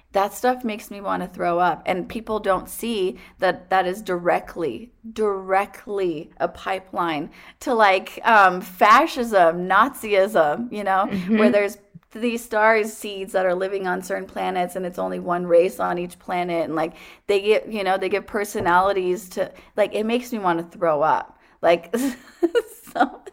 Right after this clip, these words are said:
Speaker 1: a lot of times when I, when I talk to people about Akashic readings and stuff too, like,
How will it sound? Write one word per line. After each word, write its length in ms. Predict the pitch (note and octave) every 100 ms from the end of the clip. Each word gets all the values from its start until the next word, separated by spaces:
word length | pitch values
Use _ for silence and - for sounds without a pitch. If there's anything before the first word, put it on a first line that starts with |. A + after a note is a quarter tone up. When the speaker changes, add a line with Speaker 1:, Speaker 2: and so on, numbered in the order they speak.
| - D5 - - -
Speaker 1:
a 80 |
lot 300 | A#3+ A3+ A#3+
of 100 | B3
times 340 | B3+ C#4 B3+ C#4
when 140 | A3
I, 280 | G3+ F#3+ F3+ - -
when 220 | G#3 G3+
I 160 | F#3+ F#3
talk 440 | A#3 C#4 G3 G3+
to 120 | -
people 400 | A#3+ A3+ A3 G#3
about 280 | G3+ F#3+ F3+
Akashic 500 | F#3+ F#3 G3+ G#3 G3+
readings 360 | F#3+ F3+ F3+ G3
and 140 | E3+
stuff 320 | - E3+ E3
too, 240 | - A3 A3
like, 260 | F3 D#3+